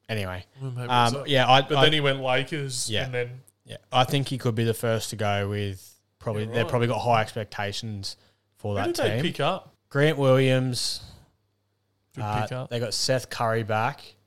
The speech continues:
Speaker 1: They got, bear with me here. They picked up a lot. All right,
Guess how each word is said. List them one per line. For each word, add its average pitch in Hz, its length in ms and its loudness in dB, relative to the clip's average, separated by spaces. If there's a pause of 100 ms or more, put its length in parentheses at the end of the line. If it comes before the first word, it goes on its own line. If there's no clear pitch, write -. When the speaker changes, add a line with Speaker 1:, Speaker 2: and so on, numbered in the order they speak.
(800)
Speaker 1:
They 104 140 -6
got, 107 760 -4 (380)
bear 110 180 -6
with 101 120 -6
me 90 140 -10
here. 92 200 -14 (440)
They 120 140 -2
picked 151 340 -4
up 135 180 0
a 131 40 -6
lot. 110 360 -6 (960)
All 110 80 -8
right, 87 160 -6